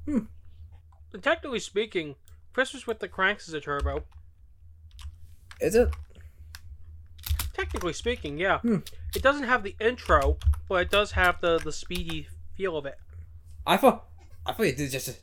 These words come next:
Speaker 1: I thought you did mo-, most as a joke because you just didn't wanna watch it.
Speaker 2: Well, that's kinda true.
Speaker 1: That's what, that's what I took away from
Speaker 2: Well
Speaker 1: that. It's like more, more like a joke video.
Speaker 2: Yeah,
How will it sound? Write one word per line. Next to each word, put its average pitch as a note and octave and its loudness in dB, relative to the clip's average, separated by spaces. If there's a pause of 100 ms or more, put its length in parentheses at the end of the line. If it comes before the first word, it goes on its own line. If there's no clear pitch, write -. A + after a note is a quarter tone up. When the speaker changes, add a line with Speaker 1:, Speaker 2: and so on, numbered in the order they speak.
(580)
Speaker 1:
I B2 0
thought - 0
you A2+ 2
did A2+ 2
mo-, G#2 -6
most A#2+ -2
as A2+ 0
a G2 -8
joke A2+ 0
because D#3 -6
you B2+ -6
just C#3+ -2
didn't A#2+ -4
wanna C3+ 4
watch F#2 -4
it. - -6 (680)
Speaker 2:
Well, G#4+ -2
that's F#4 -4
kinda C#4 0
true. E3 -2 (500)
Speaker 1:
That's E3 0
what, C#3+ 0
that's F#3+ 0
what A#2+ 4
I F#3 10
took C3+ 0
away B2 -2
from A#2 -6
Speaker 2:
Well A#2 0
Speaker 1:
that. - -2 (680)
It's - -2
like F3 2
more, F3+ 4 (220)
more B3+ 8
like B3+ 10
a G3+ 8 (180)
joke A#2+ 6
video. F2+ -2 (760)
Speaker 2:
Yeah, F4 8